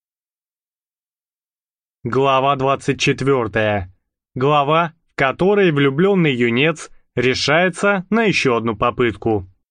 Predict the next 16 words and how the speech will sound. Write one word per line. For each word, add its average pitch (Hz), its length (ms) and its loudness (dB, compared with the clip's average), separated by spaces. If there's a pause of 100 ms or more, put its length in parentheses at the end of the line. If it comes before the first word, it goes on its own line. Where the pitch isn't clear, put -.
(1900)
Звезду 156 680 2
синематографа 202 1080 2 (220)
срочно 165 640 0
доставили 135 600 0
в 110 100 -6
госпиталь 185 720 0 (220)
Святогора 185 760 2
Знаменского. 123 1000 0 (300)
Неравнодушные 170 1000 0
свидетели 185 720 0
сего 175 320 0
злодеяния 175 880 2 (300)
тут 226 240 2
же 196 120 2
схватили 170 520 0
преступника 190 1000 0